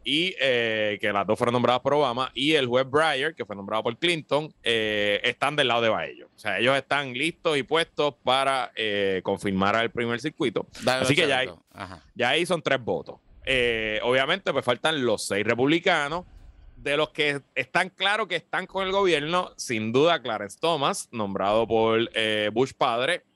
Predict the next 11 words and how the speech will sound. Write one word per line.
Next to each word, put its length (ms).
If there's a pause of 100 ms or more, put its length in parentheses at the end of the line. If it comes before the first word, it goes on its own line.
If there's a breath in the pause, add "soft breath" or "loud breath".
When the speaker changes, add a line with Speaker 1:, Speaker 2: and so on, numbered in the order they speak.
Speaker 1:
eh, 720
y 120
de 80
hecho 140
Clarence 280
Thomas, 220
que 120
casi 300
nunca 300
hace 140
preguntas, 420